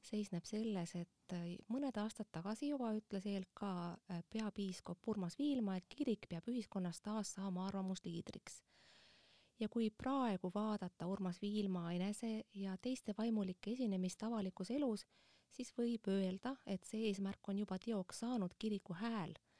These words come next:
eriti luterliku kiriku hääl, kostab väga valjusti ja kirik on eelkõige viilma isikus minu hinnangul asunud tegema ka poliitikat. Plaanitav abielureferendum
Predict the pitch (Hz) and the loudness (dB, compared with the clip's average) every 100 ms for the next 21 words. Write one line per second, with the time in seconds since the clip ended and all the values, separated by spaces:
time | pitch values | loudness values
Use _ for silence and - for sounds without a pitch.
0 | - - - - 190 175 185 247 - 185 | -20 -20 -8 -2 -2 0 0 0 0 0
1 | 180 180 185 196 185 - 180 190 202 165 | 0 0 -2 0 -2 0 -4 0 -2 -2
2 | - 185 175 - 185 175 170 247 269 190 | -4 -4 -6 -4 -4 -2 -2 0 0 0
3 | - - 180 - - - - _ _ _ | -4 -6 -6 -8 -20 -20 -20 _ _ _
4 | 190 _ - 233 226 208 _ - - 185 | -10 _ 0 2 2 0 _ -20 -4 0
5 | 185 175 170 _ _ - 240 208 180 170 | 2 2 -2 _ _ 2 2 2 0 -4
6 | 175 226 214 190 277 294 233 - 214 - | -4 0 0 0 0 0 -2 -2 -4 -2
7 | 214 214 220 185 233 285 220 220 226 233 | 2 4 4 4 2 2 0 0 -2 0
8 | 208 - 226 226 202 196 202 240 277 - | -2 0 -2 0 -2 -2 -2 2 2 0
9 | 160 _ 160 - 175 180 180 175 170 170 | -8 _ -12 -6 -4 0 0 -2 -4 -2
10 | 185 220 180 175 175 160 175 190 254 214 | -2 0 0 0 -4 -4 -4 0 2 2
11 | 180 | 2